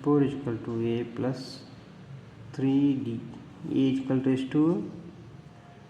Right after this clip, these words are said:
minus one point two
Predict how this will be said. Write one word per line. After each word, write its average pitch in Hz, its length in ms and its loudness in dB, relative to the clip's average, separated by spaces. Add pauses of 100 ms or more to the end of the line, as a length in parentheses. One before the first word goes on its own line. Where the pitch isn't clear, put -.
(800)
minus 117 300 -2 (180)
one 117 100 0 (140)
point 117 320 -2 (200)
two 127 120 -2